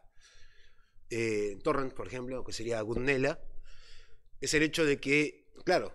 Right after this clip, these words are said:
yo me conecto a tu máquina, ¿no? Y veo lo que estás, estás teniendo en tu máquina, pero no es una semilla inicial, ¿bien? En Torrent,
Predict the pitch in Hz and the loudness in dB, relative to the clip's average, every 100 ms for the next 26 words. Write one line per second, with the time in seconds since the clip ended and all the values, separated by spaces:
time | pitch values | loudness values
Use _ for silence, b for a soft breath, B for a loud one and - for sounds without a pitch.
0 | - - - 160 156 156 160 156 175 180 | -12 -6 0 2 4 4 4 4 4 4
1 | 175 208 233 - - - - - - - | 4 4 2 -2 -12 -14 -14 -14 -14 -14
2 | - - - 127 151 135 135 135 131 151 | -14 -12 -8 -6 -6 -4 -2 -4 0 4
3 | 175 - - - - 143 - 123 135 127 | 4 4 2 2 0 0 0 -2 -2 -2
4 | 107 117 117 104 90 87 120 131 135 151 | -4 -4 -4 -6 -10 -4 0 0 2 4
5 | 165 165 170 180 175 156 156 151 131 - | 6 6 6 4 4 4 4 0 0 4
6 | 131 98 92 - - 127 160 b b b | 4 4 0 -8 -6 -4 -4 b b b
7 | b - 120 120 120 123 120 117 110 101 | b -6 0 2 2 0 -4 -6 -8 -10
8 | - 160 156 170 170 | -2 2 4 4 4